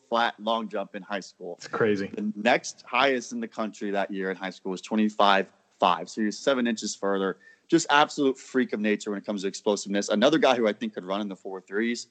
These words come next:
Speaker 1: Um, I, another, another guy who kinda looking for, uh, a little bit more as far as route technique and being a technician goes. Ben Solak calls him soft over the middle. I don't think he's soft, but I do think he can improve his play strength, especially over the middle.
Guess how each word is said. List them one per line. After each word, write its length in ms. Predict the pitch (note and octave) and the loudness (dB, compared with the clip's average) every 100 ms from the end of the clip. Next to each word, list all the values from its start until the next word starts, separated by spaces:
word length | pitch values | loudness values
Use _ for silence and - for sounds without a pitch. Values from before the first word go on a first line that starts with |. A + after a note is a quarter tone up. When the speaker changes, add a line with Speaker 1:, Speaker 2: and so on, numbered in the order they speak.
| _ _ _ _ | _ _ _ _
Speaker 1:
Um, 400 | - F#2 F2 E2+ - - | -2 0 0 -4 -10 0
I, 180 | G#2+ A2+ B2+ | 2 2 2
another, 520 | C3+ C3 D#3+ E3 D3+ - A#2+ | 4 6 6 6 4 0 -2
another 400 | B2+ D3+ D#3+ D#3+ | 0 2 2 2
guy 280 | D#3 D3 | 2 2
who 120 | D3 C3 | 0 -2
kinda 200 | C#3 C3 | -6 -6
looking 280 | B2+ B2 | -8 -10
for, 420 | A2+ A#2+ A2 G#2+ - _ _ _ - | -10 -4 -2 -2 -6 _ _ _ -6
uh, 160 | G2+ | -2
a 60 | G2 | 0
little 160 | A2 A2+ | 0 -2
bit 160 | A2+ | -2
more 240 | G#2+ G2+ G2+ | -4 -4 -4
as 140 | F#2 | -6
far 180 | G#2+ F#2+ | -4 -4
as 80 | F2+ | -4
route 240 | F#2+ F2+ | -4 -4
technique 460 | F#2+ - A#2+ A#2+ G#2 | -10 -4 -2 0 -2
and 80 | |
being 140 | F#2 F#2+ | -2 -2
a 60 | |
technician 440 | F#2 G2 G2+ A2 G#2 | -2 -2 0 0 2
goes. 340 | G#2 G#2 G2+ - - _ | 4 4 0 -10 -20 _
Ben 360 | A2+ C#3 E3 F3+ | 2 6 6 4
Solak 680 | - - D3 D3+ D#3 D3+ - | -2 4 4 6 4 2 -2
calls 200 | A#2+ G#2 | -4 -4
him 100 | F#2+ | -8
soft 380 | - B2 C#3 | -2 -2 0
over 160 | D#3 C#3+ | -2 0
the 80 | C#3+ | 0
middle. 300 | C#3 D3 B2+ | 0 -2 -2
I 120 | D#3 | 0
don't 160 | B3 G#3 | 0 0
think 180 | E3+ D#3+ | -2 -4
he's 160 | D3 | -6
soft, 520 | - D#3 C#3+ E3+ - - _ - | -4 0 2 0 -4 -20 _ 0
but 120 | B2 | 0
I 60 | |
do 200 | A#2 C#3+ | 2 0
think 200 | D#3 D3 | -2 -4
he 60 | C#3 | -6
can 120 | B2+ | -6
improve 260 | A2+ B2 A2+ | -4 -4 -4
his 100 | G2 | -4
play 200 | - C3+ | 0 -2
strength, 340 | - C3 B2 | 0 -2 -2
especially 380 | - A2+ G#2+ A2+ | -2 -4 -2 0
over 120 | G#2+ | 2
the 100 | G#2+ | 0
middle. 300 | G#2 G#2+ A2+ | 0 0 0